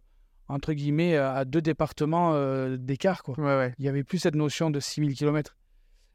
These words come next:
Speaker 1: Et, euh, pour revenir au projet, oui, il s'est concrétisé parce qu'on a pris la décision et on a préparé ça pendant un an et demi. Euh, le départ, on l'a préparé pendant un an et demi, un an et demi, et le, le projet, on le mûrit depuis, euh, plusieurs, plusieurs années.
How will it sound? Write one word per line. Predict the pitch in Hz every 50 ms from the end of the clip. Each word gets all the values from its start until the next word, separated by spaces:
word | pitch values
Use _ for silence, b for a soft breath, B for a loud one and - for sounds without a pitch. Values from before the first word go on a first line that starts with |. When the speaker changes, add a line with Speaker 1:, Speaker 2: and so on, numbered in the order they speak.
| _ _ -
Speaker 1:
Et, | 156 147 151 151 151
euh, | 143 139 143 139 135 135 139 135 135 139 135 139 139
pour | - 135 139
revenir | 143 139 147 156 156
au | 151
projet, | 135 - - 156 147 131 151 185 202
oui, | 175 165 165
il | 151
s'est | - 143 127
concrétisé | - 143 135 - - 143 - 131 139 180
parce | 151 156 -
qu'on | - 143 143
a | 131
pris | - -
la | 151 156
décision | 147 156 139 - 156 147 139 151 160 180 208 208 _ _ _ _ _ _ _ _ _ -
et | 139 143
on | 143 143
a | 135
préparé | - - 143 - 165 135 143
ça | 139 - 170 170
pendant | - 151 139 139 143 -
un | 160 151 151
an | 151
et | 143
demi. | 143 143 147 160 175 175 160
Euh, | 143 131 127 131 - _ _ _ _ _ _ _ _ _ _
le | - 156 165 170
départ, | 160 165 156 - 196 175
on | 175
l'a | 160 143
préparé | - 156 143 - 147 156 151
pendant | 151 147 147
un |
an | 139
et | 139
demi, | 147 156 190 185 _ _ _ _ _ _ _ _ _ -
un | - 160 160
an | 151
et | 147
demi, | 147 156 180 202 - -
et | 170 151
le, | 143 143 139 139 139 135 135 135 135 135
le | 135 143 139
projet, | - - 160 151 127 123 151 165
on | 165
le | 151 143
mûrit | 139 135 131 151 156
depuis, | 143 123 - - 143 143 139
euh, | 139 131
plusieurs, | - - - 143 135 143 143 -
plusieurs | - - 127 135 135
années. | 131 127 117 110